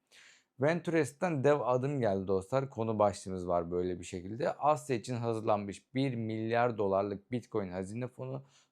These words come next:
duyurusu geldi. Şu ana kadar iki yüz milyon dolarlık fon toplandı. Kalanını altı ayda toplamayı hedefliyorlar dostlarım. Bu da Bitcoin'in geleceği için önemli bir haber.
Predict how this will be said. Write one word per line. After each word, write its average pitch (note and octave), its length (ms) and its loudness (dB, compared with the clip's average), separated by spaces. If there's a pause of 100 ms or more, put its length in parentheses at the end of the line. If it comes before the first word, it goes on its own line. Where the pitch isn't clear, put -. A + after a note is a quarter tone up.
(120)
duyurusu G#2+ 400 0
geldi. C3 500 0 (300)
Şu D#3+ 160 4
ana B2+ 220 4
kadar F2+ 300 0 (140)
iki B2+ 280 -8
yüz C#3 280 0
milyon F#2 640 -4
dolarlık E2+ 400 -2 (340)
fon C3+ 260 -2
toplandı. C#3+ 680 -2 (280)
Kalanını C3 540 4
altı C3 360 4
ayda A#2+ 540 2
toplamayı G2+ 640 -4
hedefliyorlar G2 680 -2
dostlarım. F2+ 440 -6
Bu G2 100 -6
da F2+ 220 -6
Bitcoin'in F2+ 440 -6
geleceği F#2 360 -4
için A#2+ 180 -6
önemli G2 380 -2
bir B2 120 2
haber. G#2 360 0